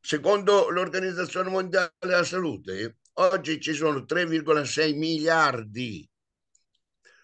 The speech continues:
di cui più di trenta per cento bambini che non hanno nessuna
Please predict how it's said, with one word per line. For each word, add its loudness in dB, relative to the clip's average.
di -6
cui 4
più -4
di -4
trenta 0
per -2
cento -2
bambini -2
che -2
non -2
hanno 4
nessuna -2